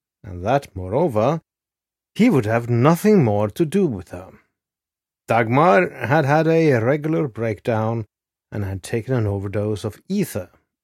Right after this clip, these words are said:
in an attempt to kill herself. It was, uh, obviously unsuccessful, and in her desperation to find just one person who could care for her,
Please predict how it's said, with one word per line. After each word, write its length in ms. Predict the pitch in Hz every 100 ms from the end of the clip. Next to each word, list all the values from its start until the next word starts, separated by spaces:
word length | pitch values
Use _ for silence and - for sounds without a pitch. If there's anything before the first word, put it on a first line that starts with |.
| _
in 80 | 117
an 120 | 135
attempt 440 | 151 - 143 151
to 80 | -
kill 300 | - - 110
herself. 420 | 82 82 - - _ _ _ _ _ _ _ _ _ _ _
It 140 | 104 95
was, 380 | 85 85 -
uh, 240 | 98 87 - 143
obviously 600 | 147 123 104 95 117 123
unsuccessful, 920 | 139 139 127 - 120 - 165 220 185 _ _
and 240 | 135 135 139
in 220 | 151 151
her 280 | 127 143 135
desperation 960 | 139 143 - 139 120 107 - 135 143
to 140 | 123
find 380 | 104 117 113 110
just 300 | 104 127 -
one 240 | 123 220 202
person 440 | 110 92 85 78 _ _ _ _ _
who 100 | 104
could 280 | - 98 -
care 260 | - 160 131
for 240 | - 113
her, 480 | 107 151 165 135